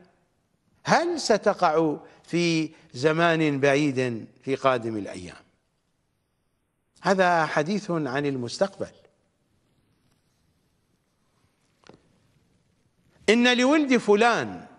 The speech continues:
لولد العباس، "عند مسجدكم"، يعني مسجد الكوفة،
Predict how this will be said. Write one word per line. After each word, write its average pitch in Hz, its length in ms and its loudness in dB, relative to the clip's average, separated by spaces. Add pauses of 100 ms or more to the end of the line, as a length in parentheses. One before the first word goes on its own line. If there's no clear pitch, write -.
لولد 165 320 2
العباس، 135 880 0 (540)
"عند 226 280 2
مسجدكم"، 170 800 0 (640)
يعني 139 380 2
مسجد 151 420 0
الكوفة، 147 580 0